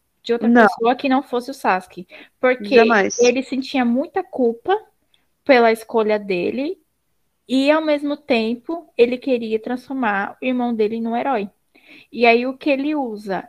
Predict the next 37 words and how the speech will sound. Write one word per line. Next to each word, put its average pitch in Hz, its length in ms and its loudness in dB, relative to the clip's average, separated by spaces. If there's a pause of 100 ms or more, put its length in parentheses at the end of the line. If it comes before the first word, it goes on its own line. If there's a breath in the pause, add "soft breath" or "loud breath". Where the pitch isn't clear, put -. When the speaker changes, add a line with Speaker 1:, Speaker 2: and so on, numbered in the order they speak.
(120)
Speaker 1:
é 240 160 0
o 226 60 2
argumento 220 540 -4
de 208 180 -8
deixar 208 600 -2
o 214 160 -2
Sasuke 196 460 -10
com - 160 -8
raiva 196 440 -4
dele, 190 380 -4
pro 208 220 -16
Sasuke - 440 -6
se 240 300 -6
vingar 196 540 -4 (240 soft breath)
e 233 140 -4
se 226 140 -10
tornar 202 440 -4 (280)
um, 220 100 -6
um 196 60 0
herói, 196 340 2
porque 190 600 -2 (260 soft breath)
matou 202 500 -4
um 202 80 -6
dos 196 160 -8
maiores 185 540 -6
vilões 208 500 -2
da 190 100 -2
história 185 500 -2
da, 175 360 -2
da, 180 540 -2
de 202 160 -14
Konoha, 202 600 0
né, 185 140 -6
um 180 80 -10
dos 185 120 -12
maiores 185 340 -4
criminosos, 202 920 -4